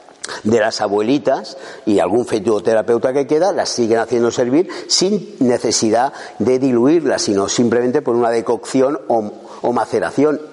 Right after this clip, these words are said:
Y hacen su efecto. Ahora, lo que sí te puedo decir es que si hay una dilución por sutileza y si sigues las leyes que, eh, han tenido ciertos homeópatas, que no todos eran igual ni todos son de fiar,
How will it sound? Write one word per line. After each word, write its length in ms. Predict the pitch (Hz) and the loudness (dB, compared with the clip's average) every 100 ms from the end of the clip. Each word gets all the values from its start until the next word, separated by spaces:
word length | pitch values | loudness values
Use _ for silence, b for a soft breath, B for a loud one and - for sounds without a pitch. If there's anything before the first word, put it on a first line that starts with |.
| - - - - - | -18 -18 -18 -20 -2
Y 220 | 156 190 - | 2 2 2
hacen 280 | 127 147 143 | 0 0 0
su 120 | 123 | -2
efecto. 480 | 98 127 110 90 80 B B B | -2 -2 -2 -6 -6 B B B
Ahora, 240 | - 160 120 | 0 0 0
lo 100 | 117 | 0
que 100 | 131 | -2
sí 80 | 196 | 0
te 80 | |
puedo 200 | 208 208 | 0 2
decir 320 | 190 156 185 190 | 2 2 2 2
es 160 | 143 | 0
que 100 | - | 0
si 200 | 127 - | -2 0
hay 140 | 151 196 | 0 2
una 120 | 185 | 2
dilución 640 | 165 156 131 - 143 120 | 4 4 2 2 2 2
por 180 | 107 110 | 0 -2
sutileza 800 | 98 - 135 113 113 104 101 101 B B | 0 -2 0 2 2 2 -2 -2 B B
y 80 | 123 | 0
si 140 | 127 | 2
sigues 340 | 151 180 170 | 2 2 2
las 280 | 147 139 120 | 2 2 2
leyes 540 | 127 135 120 107 87 - B B | 2 2 2 0 0 -6 B B
que, 320 | - 120 110 107 | 0 4 4 4
eh, 520 | 113 110 107 104 - | 4 4 6 4 2
han 200 | 120 127 | 0 0
tenido 420 | 127 120 135 104 | 2 2 2 0
ciertos 520 | 85 - 143 135 127 131 | -2 2 2 2 -2 -2
homeópatas, 540 | 104 127 104 101 110 | 0 0 0 -2 -2
que 140 | - | 0
no 180 | 95 110 | 2 0
todos 440 | - 107 87 76 - | 0 -2 0 -2 0
eran 220 | 107 101 | 0 0
igual 280 | 90 87 113 | 0 0 0
ni 80 | 90 | -2
todos 280 | 117 104 90 | 0 0 0
son 180 | 113 | 0
de 80 | 113 | 0
fiar, 420 | 104 85 90 101 | 0 0 0 -2